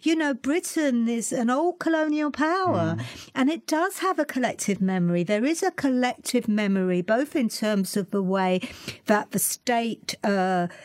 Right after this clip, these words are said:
Speaker 1: as a colonial power, responds to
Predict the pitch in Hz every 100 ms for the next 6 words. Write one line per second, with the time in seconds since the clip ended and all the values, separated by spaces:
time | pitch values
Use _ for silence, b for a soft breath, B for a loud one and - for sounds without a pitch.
0 | B 220 208 - 208 214 208 196 190 185
1 | 214 220 208 175 160 156 202 B B B
2 | 196 240 - - 247 233 220 - 233 214
3 | 202